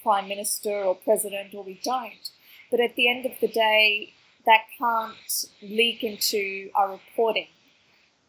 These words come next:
Um, I often tell people, especially here in America, 'cause they,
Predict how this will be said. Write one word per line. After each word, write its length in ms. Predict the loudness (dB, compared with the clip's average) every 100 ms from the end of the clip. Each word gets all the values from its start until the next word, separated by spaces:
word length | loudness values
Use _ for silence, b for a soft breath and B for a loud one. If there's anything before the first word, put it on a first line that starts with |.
| -2
Um, 280 | -2 -4 -10 2
I 80 | 6
often 420 | 6 4 0 -2
tell 240 | 4 4
people, 800 | 4 -4 -6 -6 -10 -8 -12 -14 -10
especially 460 | -6 -2 0 2 -2
here 200 | -2 -4
in 200 | -4 -4
America, 380 | 0 0 2 0 0
'cause 120 | -2
they, 260 | -2 -2